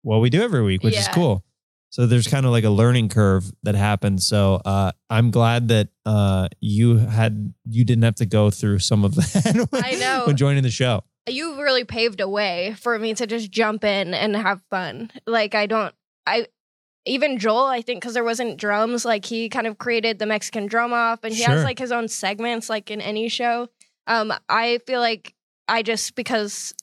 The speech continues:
Speaker 2: maybe it's 'cause I'm a woman, <laughs> like, I'm already different.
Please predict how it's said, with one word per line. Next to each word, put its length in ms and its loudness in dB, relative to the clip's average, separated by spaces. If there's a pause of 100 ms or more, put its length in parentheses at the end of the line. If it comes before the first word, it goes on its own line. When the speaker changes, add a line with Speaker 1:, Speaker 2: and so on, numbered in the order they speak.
Speaker 2:
maybe 460 -2
it's 380 -8 (240)
'cause 160 -8
I'm 120 0
a 60 -2
woman, 300 -2
<laughs> 480 -8
like, 140 0 (140)
I'm 140 -2
already 400 0
different. 480 -4